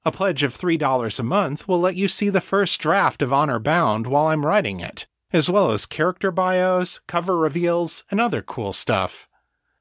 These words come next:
Plus, every patron gets access to exclusive bonus art from talented Metamor City artists,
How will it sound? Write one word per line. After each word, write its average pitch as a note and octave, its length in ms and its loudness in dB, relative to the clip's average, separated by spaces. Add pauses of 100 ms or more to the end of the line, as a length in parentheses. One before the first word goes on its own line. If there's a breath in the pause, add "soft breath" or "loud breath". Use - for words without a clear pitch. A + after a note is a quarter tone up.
(100)
Plus, E3 520 2
every G3 340 0
patron A#2 540 -4
gets F#3+ 280 0
access E3 460 2
to F3 160 0
exclusive F#3+ 680 0
bonus D#3+ 400 0
art F2 300 -6 (100)
from C#3 220 -2
talented D3+ 560 -2
Metamor D#3 500 -2
City D#3+ 300 0
artists, - 720 -2